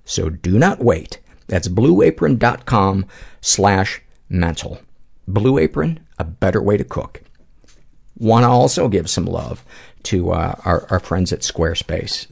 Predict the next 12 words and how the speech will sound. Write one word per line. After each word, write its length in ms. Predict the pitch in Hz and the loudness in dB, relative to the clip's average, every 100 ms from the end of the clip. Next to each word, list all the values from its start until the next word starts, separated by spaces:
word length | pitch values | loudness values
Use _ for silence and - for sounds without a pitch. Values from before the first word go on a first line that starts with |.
| - | -6
They, 340 | 90 87 87 | -4 -2 -4
uh, 320 | 82 82 85 | -4 -4 -6
I 20 | |
say 200 | 87 - | -2 2
it 60 | 101 | 4
all 120 | 110 | 4
the 60 | 110 | 4
time, 280 | 117 107 107 | 2 0 0
but 120 | 104 | 0
they 240 | 104 104 - - - - - | 2 2 -2 -18 -20 -20 -4
have 340 | - 110 101 | 2 2 2
been 440 | 104 98 95 92 | 2 2 2 -2